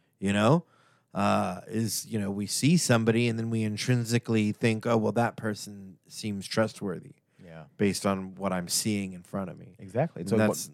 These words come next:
Speaker 2: going back to the thing about Pam. Is
Speaker 1: That's exactly what I was saying. Tying back into that is how,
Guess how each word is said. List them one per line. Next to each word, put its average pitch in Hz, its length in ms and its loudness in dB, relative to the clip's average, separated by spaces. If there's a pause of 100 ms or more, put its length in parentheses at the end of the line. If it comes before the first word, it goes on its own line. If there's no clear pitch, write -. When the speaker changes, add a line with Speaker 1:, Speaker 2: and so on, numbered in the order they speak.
Speaker 2:
going 98 160 -2
back 95 180 2
to - 80 -6
the 95 100 -4
thing 104 140 -6
about 110 220 0
Pam. 156 280 -4 (320)
Is 92 260 -10
Speaker 1:
That's 123 200 4
exactly 120 420 4
what 113 140 4
I 110 80 6
was 101 120 0
saying. 101 260 -2
Tying 110 280 -6
back 104 240 0
into 107 200 -4
that 113 280 0
is 95 140 -10
how, 98 280 -8